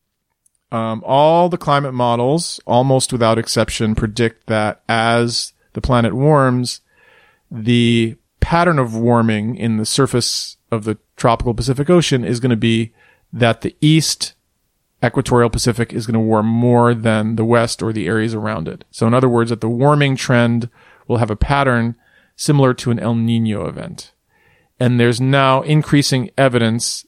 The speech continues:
that that may be wrong, because the pattern over the last several decades, I don't know, fifty to seventy years, is the opposite, that the eastern equatorial Pacific has warmed the least, or depending on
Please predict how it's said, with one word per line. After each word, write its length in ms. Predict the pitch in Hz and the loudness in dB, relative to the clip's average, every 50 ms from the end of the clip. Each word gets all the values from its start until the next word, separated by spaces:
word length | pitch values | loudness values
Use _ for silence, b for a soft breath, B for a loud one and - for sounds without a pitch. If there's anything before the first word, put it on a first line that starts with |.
| _ _ | _ _
that 220 | - 117 113 104 | -6 -6 -4 -2
that 260 | - 120 117 113 - - | 0 0 0 0 -2 -2
may 180 | 120 117 113 | -2 -2 0
be 200 | 107 107 110 107 | 0 -2 -2 -4
wrong, 720 | 104 110 113 120 123 120 110 107 107 104 120 147 156 143 - b b b b b b b b b b b - - _ _ - 131 113 104 | -4 -2 0 2 2 2 2 2 0 -2 -4 -4 -6 -6 -8 b b b b b b b b b b b -20 -20 _ _ -16 -16 -8 -2
because 920 | 107 127 127 117 - - 139 127 117 117 117 117 113 113 113 113 113 113 | 0 0 0 0 -2 0 2 2 4 4 4 2 2 0 -2 -6 -10 -10
the 300 | 107 117 113 113 113 110 110 | -6 -4 -2 -2 -2 -2 -2
pattern 580 | - - 135 131 131 127 123 120 120 120 117 - _ - | -2 -2 0 0 2 2 0 0 0 -4 -6 -8 _ -2
over 240 | 123 120 113 117 | -2 0 0 -2
the 260 | 110 113 110 107 107 107 _ - | -2 -2 -2 -2 -4 -6 _ -12
last 720 | - 113 120 127 131 131 135 - - - - - - - _ _ _ _ _ _ _ _ _ _ _ _ _ _ | -6 -4 -2 -2 0 -2 -4 -6 -8 -12 -14 -16 -16 -18 _ _ _ _ _ _ _ _ _ _ _ _ _ _
several 400 | - - - 139 127 113 117 113 | -8 -4 -2 0 0 0 0 0
decades, 460 | 107 127 131 - - 110 110 110 110 92 | 0 0 -2 0 0 -2 -2 -2 -2 -4
I 60 | 107 | -4
don't 100 | 107 107 | -4 -4
know, 80 | 107 | -6
fifty 300 | 101 - 147 139 - 131 | -4 -2 -4 -2 -2 -2
to 100 | 113 113 | -2 -2
seventy 380 | - - 135 123 117 120 113 110 | -2 -2 -2 0 0 0 -2 -2
years, 580 | 110 107 117 147 165 147 123 117 113 117 - - b b b b b b b | -2 -2 0 2 4 4 4 2 0 -2 -6 -12 b b b b b b b
is 200 | b 131 127 113 | b -2 -2 0
the 140 | 107 117 - | 0 -2 -2
opposite, 640 | - 123 131 123 - 117 113 - - 104 - - - | 0 2 0 0 0 -2 -4 -6 -6 -8 -8 -6 -6
that 140 | 113 113 - | -6 -6 -6
the 140 | - - | -4 -2
eastern 240 | 139 131 - - 120 | -2 -2 -2 0 0
equatorial 440 | 120 117 - 117 - - 117 113 110 | -2 -2 -2 -4 -4 -2 0 0 0
Pacific 420 | 107 123 - - 120 - 113 - | -2 -4 -4 -6 -6 -6 -6 -6
has 160 | - 117 107 110 | -6 -6 -6 -4
warmed 300 | 113 113 117 117 117 113 | -2 -2 0 0 0 0
the 80 | 110 | -2
least, 440 | 113 123 156 180 202 - - - - - | 0 2 2 2 2 2 -2 -4 -4 0
or 260 | - 127 123 120 117 | 2 4 4 4 2
depending 460 | 110 113 - - 131 123 123 120 117 | 0 -2 -2 -2 0 0 0 0 0
on 280 | 113 110 107 107 110 | 0 0 -2 -2 -4